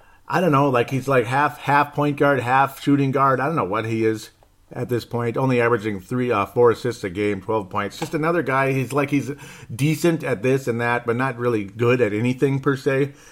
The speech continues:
and a poor field goal percentage. I'm not impressed with Mudiay so far to start his, his career. Gary Harris, though, watch out. <laughs> Please put a body on that guy. That guy can scorch the net with it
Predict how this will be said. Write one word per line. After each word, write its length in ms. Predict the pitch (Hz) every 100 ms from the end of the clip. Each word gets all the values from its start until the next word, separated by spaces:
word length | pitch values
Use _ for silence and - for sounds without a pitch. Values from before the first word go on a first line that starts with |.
| -
and 160 | 117 110
a 120 | - -
poor 320 | - 170 127
field 280 | 127 120 113
goal 160 | 110
percentage. 540 | 98 107 117 117 110 101
I'm 200 | 143 131
not 160 | 147
impressed 340 | 117 - 113 -
with 80 | 98
Mudiay 480 | 110 113 107 101
so 160 | - 117
far 380 | - 104 104 - - -
to 80 |
start 240 | 113 120 107
his, 220 | 107 90
his 260 | 113 110 92
career. 500 | 104 101 104 101 - - _ -
Gary 280 | 127 135
Harris, 280 | 113 120 117
though, 260 | - 104 95
watch 300 | 98 120 -
out. 240 | 95 92
<laughs> 240 | - - -
Please 240 | 147 143
put 160 | 147 123
a 40 |
body 300 | 98 107 107
on 120 | 101
that 200 | 98 90
guy. 120 | 92
That 120 | 95 98
guy 140 | 98
can 140 | 95
scorch 400 | 85 - 120 117
the 100 | 110
net 220 | 101 101 101
with 100 | 98
it 260 | 101 92